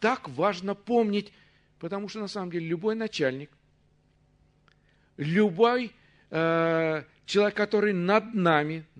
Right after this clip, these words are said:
начальствует, кажется такой грубый, жестокий, невозможно ничего сделать. Мы ничего не можем с ним сделать.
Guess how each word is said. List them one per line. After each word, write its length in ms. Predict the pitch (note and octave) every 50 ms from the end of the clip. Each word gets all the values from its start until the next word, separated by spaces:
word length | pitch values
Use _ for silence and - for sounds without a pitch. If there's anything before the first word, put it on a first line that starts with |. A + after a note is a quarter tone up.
| - _ -
начальствует, 840 | B2+ E3+ G#3+ G#3 - - G3 F3 E3 C#3+ - - E3+ E3 E3+ E3 - _ _ _ _ _ _ _ -
кажется 340 | - G3+ G#3+ - - G3+
такой 280 | F#3+ A3+ G#3+ - B3 A#3
грубый, 560 | E3+ C#3+ D#3+ F#3 - A3 F3 A#2+ G#2+ G2 - - _ _ _ -
жестокий, 880 | A2 G#2+ D3 B3+ C4 - - - - B3+ G#3 C#3+ - - - F#2 - _ _ _ _
невозможно 760 | - D#3+ G#3+ B3+ C#4+ C#4+ A3 B3+ C#4+ C4+ A#3 F#3 C3+ D3 D#3+
ничего 260 | D#3 C3 - D#3 D3
сделать. 340 | B2+ A2+ B2 A2 F2+ D#2+ - _ - - _
Мы 240 | - D3 F#3 C4+ D#4
ничего 400 | D4 B3 A3 - - F3+ F3 E3
не 140 | D#3 D3+ D#3
можем 320 | D#3 D#3+ D3+ A#2+ C3+ C3+
с 100 | A#2+ -
ним 160 | - D3+ C#3 A#2
сделать. 380 | A2 G#2 A#2 G2+ F2 D#2 -